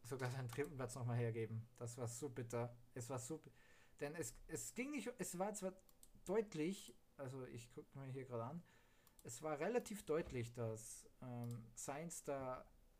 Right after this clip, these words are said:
ja, vorne war. Sainz war eine halbe Wagenlänge davor. Also man hat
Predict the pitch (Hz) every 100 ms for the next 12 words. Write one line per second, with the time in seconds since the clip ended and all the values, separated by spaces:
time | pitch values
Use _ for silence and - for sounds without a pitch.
0 | - - - - - 127 120 117 - -
1 | - - - - - - - - - -
2 | 151 135 120 117 151 170 - 160 135 139
3 | 151 139 123 131 131 127 120 117 117 -
4 | - - - - 117 123 117 120 127 120
5 | 139